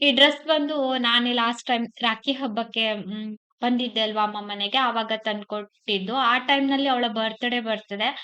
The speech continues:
ಅವಳ ಬರ್ತ್‌ಡೇಗೆ ಅಂತ ತಂದ್ಕೊಟ್ಟಿದ್ದಾಗಿತ್ತು ಈ ಡ್ರೆಸ್ ಬಂದು. ನನ್ಗೆ "ಐಬ್ರೋ ಪೆನ್ಸಿಲ್ ಎಲ್ಲ ಹಾಕು ಮಾಮಿ" ಅಂತ ಹೇಳಿದ್ಲು. ಆಮೇಲೆ "ಕಣ್ಣಿನ ಕೆಳಗಡೆ ಈ ಕಾಜಲ್ ಹಾಕೊಳ್ತಾರಲ್ವಾ, ಆ ತರ ಹಾಕು ಮಾಮಿ" ಅಂತ ಹೇಳಿದ್ಲು. ಆದ್ರೆ ಆಗಿಲ್ಲ ಅದು.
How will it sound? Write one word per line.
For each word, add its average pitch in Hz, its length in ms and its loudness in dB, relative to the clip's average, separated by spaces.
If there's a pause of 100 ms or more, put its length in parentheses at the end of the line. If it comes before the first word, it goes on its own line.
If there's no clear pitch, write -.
(320)
ಅವಳ 254 160 4
ಬರ್ತ್‌ಡೇಗೆ 269 640 2
ಅಂತ 247 240 0
ತಂದ್ಕೊಟ್ಟಿದ್ದಾಗಿತ್ತು 220 1040 -4
ಈ 208 120 -4
ಡ್ರೆಸ್ 202 380 -4
ಬಂದು. 214 520 -4 (440)
ನನ್ಗೆ 277 380 6 (180)
"ಐಬ್ರೋ 247 320 4
ಪೆನ್ಸಿಲ್ 254 460 2
ಎಲ್ಲ 247 180 2
ಹಾಕು 240 440 0
ಮಾಮಿ" 233 360 0
ಅಂತ 220 280 -2
ಹೇಳಿದ್ಲು. 220 680 -4 (280)
ಆಮೇಲೆ 254 400 2
"ಕಣ್ಣಿನ 269 480 4
ಕೆಳಗಡೆ 240 680 0 (100)
ಈ 247 120 -4
ಕಾಜಲ್ 262 420 2
ಹಾಕೊಳ್ತಾರಲ್ವಾ, 226 920 -2
ಆ 226 40 2
ತರ 269 240 -2
ಹಾಕು 247 360 -2
ಮಾಮಿ" 226 280 0
ಅಂತ 214 260 -4
ಹೇಳಿದ್ಲು. 214 480 -2
ಆದ್ರೆ 233 260 0 (280)
ಆಗಿಲ್ಲ 247 520 2
ಅದು. 208 260 -2